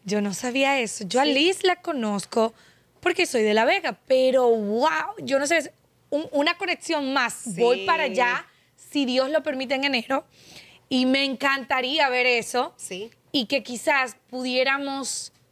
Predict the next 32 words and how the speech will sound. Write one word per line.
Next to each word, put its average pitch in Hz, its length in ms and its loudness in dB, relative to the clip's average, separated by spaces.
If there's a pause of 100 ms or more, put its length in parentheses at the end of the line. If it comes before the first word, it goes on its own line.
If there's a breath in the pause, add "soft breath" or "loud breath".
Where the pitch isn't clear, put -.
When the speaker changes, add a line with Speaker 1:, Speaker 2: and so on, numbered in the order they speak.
(180)
Speaker 1:
exponer, 269 1120 0 (180)
potenciar 277 1120 0
ese 247 220 -6
servicio 226 420 -4
comunitario. 214 680 0
Speaker 2:
Así 180 200 -18
es. 170 260 -16 (320)
Speaker 1:
Porque 262 500 0 (540)
esto 277 300 -2
lo 349 100 2
que 254 100 2
pasa 233 180 -2
es - 40 -14
que 349 60 -2
nosotros 311 360 0
replicamos 269 840 0
también 214 300 0
lo 214 80 4
bueno, 214 340 0 (200)
no 262 120 -2
solo 294 200 2
lo 233 100 0
malo. 220 280 0 (760 loud breath)
Y 240 120 0
que 269 140 0
la 247 100 0
gente 254 220 -8
se 311 120 -2
motive 269 300 0
y 247 60 -2
se 240 180 -4
una 233 400 -2